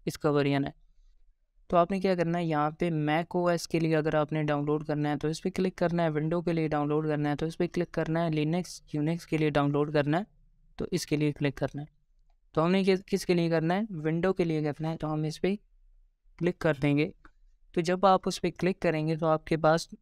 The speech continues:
दो आपको ऑप्शन देगा। सबसे पहले आपको थर्टी टू बिट के लिए और सिक्सटी फ़ोर बिट के लिए आपने विंडो का वर्जन चेक कर लेना है कि आपके पास थर्टी टू बिट है या सिक्सटी फ़ोर बिट है,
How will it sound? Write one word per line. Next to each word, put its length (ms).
दो 140
आपको 420
ऑप्शन 340
देगा। 300
सबसे 300
पहले 340
आपको 400
थर्टी 320
टू 200
बिट 200
के 160
लिए 200
और 160
सिक्सटी 400
फ़ोर 300
बिट 200
के 120
लिए 280
आपने 480
विंडो 360
का 140
वर्जन 300
चेक 240
कर 140
लेना 260
है 100
कि 60
आपके 300
पास 340
थर्टी 240
टू 200
बिट 240
है 160
या 160
सिक्सटी 420
फ़ोर 260
बिट 240
है, 100